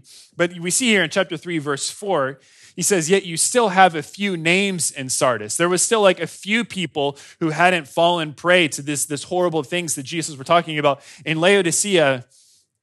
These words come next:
there's no few. There's no, "This is some of you, but there's still a few of you who are holding on." This is, this is a collective message of, of no, no commendation to them. And so the passage moves quickly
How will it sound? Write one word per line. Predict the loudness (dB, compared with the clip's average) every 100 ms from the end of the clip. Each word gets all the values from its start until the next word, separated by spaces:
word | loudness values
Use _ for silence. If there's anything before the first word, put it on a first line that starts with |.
| _
there's | -8 -6
no | -4 -6
few. | -6 -8 -8 -10 _ _ _ _ _ _ _ _ _ -4
There's | -2 2
no, | 4 6
"This | 6 6
is | 4 4
some | 4 4
of | 2 0
you, | 0 0
but | 0
there's | -2 -2
still | 0 0
a |
few | -2 -2 0
of | 2
you | 0
who | -2
are | -2
holding | -4 -2 0
on." | 0 2
This | -2 0
is, | -2 -4 -8 -16 -4
this | -2 -2
is | -2
a | -4
collective | -4 2 2 2 -4 -4 -8 -20 -6
message | -2 -2 -2 -4 -6
of, | -8 -8 -8
of | -10 -10 -12
no, | -4 -2 -2
no | -2 -2
commendation | -2 -6 -6 -6 -6 -6 -8 -12
to | -12 -10
them. | -10 -12 -16 _ _ _ _ _ -20 -14
And | -8
so | -4 -4
the | -4
passage | -2 -2 -2 -10
moves | -6 -6 -6
quickly | -10 -6 -6 -4 -6 -6